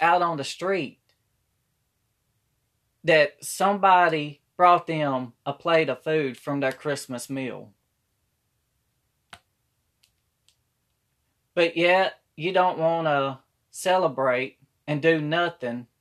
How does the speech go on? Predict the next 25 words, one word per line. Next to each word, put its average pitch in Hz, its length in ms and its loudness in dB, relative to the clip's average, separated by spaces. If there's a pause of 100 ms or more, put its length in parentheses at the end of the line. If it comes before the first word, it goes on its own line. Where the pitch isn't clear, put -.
but 143 120 -4
sit 156 260 0
there 156 160 2
like 147 200 2
a 127 80 -6
knot 156 400 0
on 156 160 0
a 131 80 0
log 123 680 0 (540)
and 143 140 -4
not 147 260 2
do 151 200 0
a 123 80 -2
thing 170 480 -2
in 165 120 -4
the 156 80 -4
world 151 400 0
for 135 140 -6
anybody 135 640 -2
else 120 160 -2
because 123 440 -8
you 139 140 -8
do 135 180 -6
not 131 300 -4
believe 123 540 -6